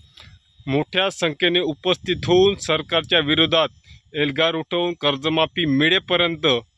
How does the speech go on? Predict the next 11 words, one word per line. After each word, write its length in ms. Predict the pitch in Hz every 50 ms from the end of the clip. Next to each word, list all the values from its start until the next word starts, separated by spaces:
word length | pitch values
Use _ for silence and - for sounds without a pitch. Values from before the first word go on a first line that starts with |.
| _ _ _ _ _ _ _ _ _ _ -
त्यांना, 680 | 160 151 151 156 160 165 170 175 180 180 185 196 190 185
शेतकरी 580 | - - - 156 - _ - 165 143 156 165 175
यांना 340 | 180 175 170 170 175 175 175
आता 260 | 170 - - 175 165 147 127 123 123 _ _ _ _ _ _ - _ _ _ 139
मोठी 360 | 139 147 - - - 196 202
उपस्थिती 640 | 180 165 147 _ - 175 - _ - 170 160 170 170
दाखवून 580 | 151 139 156 156 - - 175 170 156 143 131
त्या 600 | 131 _ - 151 151 156 165 175 180 185 180 117 -
संपूर्ण 800 | - - - 160 151 156 147 _ - 175 180 180 175 185 190 190
सत्ताधाऱ्याचे 680 | - - 170 139 _ - 165 151 139 156 156 151 151 160
मार्ग 420 | 147 135 139 143 147 139 139 139